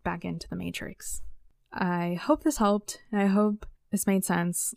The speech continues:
Like I said, I know I go on a lot of tangents, but I hope this helped. Okay, I'm gonna stop talking. <laughs> Okay, last question because I went way off with the last one.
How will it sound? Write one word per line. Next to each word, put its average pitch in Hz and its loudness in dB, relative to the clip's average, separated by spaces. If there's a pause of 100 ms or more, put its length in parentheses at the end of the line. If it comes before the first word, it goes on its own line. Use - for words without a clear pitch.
(220)
Like 196 2
I 196 4
said, 180 -2
I 185 0
know 185 2
I 185 2
go 180 0
on 175 0
a 170 -2
lot 185 -2
of 220 -4
tangents, 185 -2 (640)
but - 0 (440)
I 196 2
hope 196 6
this 185 0
helped. 175 -4 (420)
Okay, 175 2 (300)
I'm 196 0
gonna 190 2
stop 180 0
talking. 160 -6 (120)
<laughs> 254 4 (760)
Okay, 233 10
last 214 8
question 196 4
because 175 2
I 175 4
went 180 0 (140)
way 185 4
off 165 2
with 175 -2
the 170 0
last 165 0
one. 170 -2